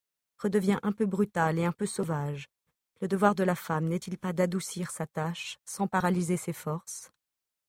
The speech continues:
Toute grande dépense d'énergie a ses besoins de réaction. Ne le sait-on pas ? Ne peut-on pas dire que, si jamais époque n'eut plus d'essor vers le travail,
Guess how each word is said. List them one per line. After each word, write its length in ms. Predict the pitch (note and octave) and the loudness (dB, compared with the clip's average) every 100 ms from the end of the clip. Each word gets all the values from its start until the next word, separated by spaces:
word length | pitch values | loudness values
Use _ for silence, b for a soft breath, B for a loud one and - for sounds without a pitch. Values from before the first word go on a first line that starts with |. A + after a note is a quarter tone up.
| _ _ _ | _ _ _
Toute 200 | - A3+ | 0 2
grande 260 | F#3 F3+ F3+ | 4 6 6
dépense 360 | F#3 F#3 F#3 | 4 4 4
d'énergie 500 | F3 F3+ F3 F3 E3+ | 6 6 6 4 2
a 40 | D#3+ | 2
ses 140 | - | 2
besoins 320 | F3 F3 F3+ | 0 2 2
de 80 | E3+ | 2
réaction. 600 | E3 E3+ E3 - - C#3+ - _ _ _ _ - | 2 2 0 -4 -6 -6 -8 _ _ _ _ -2
Ne 60 | F#3 | 2
le 100 | F#3+ | 2
sait-on 380 | - G#3 G3+ | 0 -2 0
pas ? 340 | F#3+ - C#3+ - _ _ _ _ _ _ _ _ _ | -2 -2 -8 -10 _ _ _ _ _ _ _ _ _
Ne 80 | G#3 | 2
peut-on 300 | G#3 A3+ A3 | 2 0 -2
pas 180 | G#3 A3 | 0 0
dire 340 | E3 D#3+ D3+ | 2 0 0
que, 120 | - D#3+ E3 - - | -6 -6 -6 -14 -6
si 180 | - G#3 | 0 4
jamais 320 | A3+ A3 - | 6 6 4
époque 380 | G#3+ - G3+ F#3+ G3+ | -2 -2 -2 0 0
n'eut 80 | |
plus 220 | F#3+ - F3 | 0 -2 2
d'essor 420 | G#3 - F#3+ E3+ | 2 4 4 4
vers 160 | E3+ | 2
le 100 | E3+ | -2
travail, 560 | E3+ - E3+ F3 F#3+ F#3+ | -2 -4 -2 -2 -2 -8